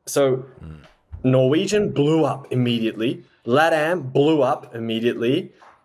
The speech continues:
Speaker 1: Um, there's gotta be two or three other ones that I, I even forget. But no, I mean, their underwriting of credit risk was disastrous.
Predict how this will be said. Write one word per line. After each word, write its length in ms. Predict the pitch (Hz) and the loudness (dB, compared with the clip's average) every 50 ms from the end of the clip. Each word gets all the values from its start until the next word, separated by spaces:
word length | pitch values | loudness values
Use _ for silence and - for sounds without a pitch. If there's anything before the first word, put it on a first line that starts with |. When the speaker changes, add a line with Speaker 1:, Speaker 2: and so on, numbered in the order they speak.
| _ _ _ _ _ _ _ _ _ - | _ _ _ _ _ _ _ _ _ 0
Speaker 1:
Um, 720 | 117 117 110 110 107 107 104 101 98 98 98 98 98 - _ _ _ _ _ | 2 4 4 4 2 2 0 -2 -2 -4 -6 -8 -10 -14 _ _ _ _ _
there's 160 | - 123 123 | -2 -2 2
gotta 180 | - 139 131 113 | 2 2 2 2
be 120 | 113 107 | 0 -4
two 160 | 101 - 117 107 | -2 0 0 0
or 40 | |
three 140 | 95 104 107 | 2 2 2
other 140 | 101 101 101 | 4 4 2
ones 200 | 98 95 95 98 | 2 0 0 0
that 100 | 107 101 | 2 2
I, 240 | 98 85 71 95 101 | 2 2 2 2 0
I 20 | |
even 180 | 104 104 104 98 | 0 0 -2 -4
forget. 300 | - - - 98 - - | -6 -2 -2 -2 0 2
But 80 | 123 | 2
no, 180 | 143 156 170 - | 2 4 2 2
I 60 | - | 2
mean, 220 | 143 143 135 135 - - - _ _ _ _ _ _ _ _ _ _ _ _ _ _ _ _ _ _ _ | 2 0 0 -2 -6 -14 -20 _ _ _ _ _ _ _ _ _ _ _ _ _ _ _ _ _ _ _
their 280 | 135 165 190 208 - - | 0 2 4 4 4 2
underwriting 540 | 190 208 208 202 190 185 175 180 180 175 156 | 2 2 2 2 2 2 2 0 0 0 -2
of 100 | 139 135 | -2 -2
credit 260 | - 151 143 156 123 | -2 -2 0 0 0
risk 380 | 143 165 180 180 - - - - | 0 0 0 -2 -4 -10 -12 -4
was 380 | - 127 131 131 131 131 135 | 0 0 2 2 2 0 -4
disastrous. 1120 | - - 107 107 123 113 101 110 110 113 123 127 131 - - - - - - - - - - | -8 -12 -2 -2 -2 0 2 0 2 2 2 0 -2 -6 -8 -10 -10 -10 -8 -10 -10 -10 -12